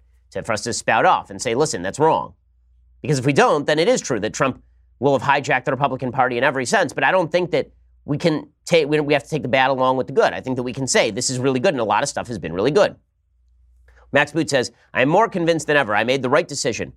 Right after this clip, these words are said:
The transformation I feared has taken place. Just look at the reaction to President Trump's barbarous policy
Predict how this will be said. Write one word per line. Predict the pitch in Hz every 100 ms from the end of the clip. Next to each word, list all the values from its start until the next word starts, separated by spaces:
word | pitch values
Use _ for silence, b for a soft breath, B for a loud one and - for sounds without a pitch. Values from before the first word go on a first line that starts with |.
| _ _
The |
transformation | 123 196 214 180 185 170 151
I |
feared | 143 131 113 104
has | 104
taken | 127 120
place. | 110 113 85
Just | 131
look | 175 185
at | 165
the |
reaction | 160 156 160 -
to | 113
President | - 165 143 135
Trump's | 135 98
barbarous | 92 180 240 160 123
policy | - 117 107 101 78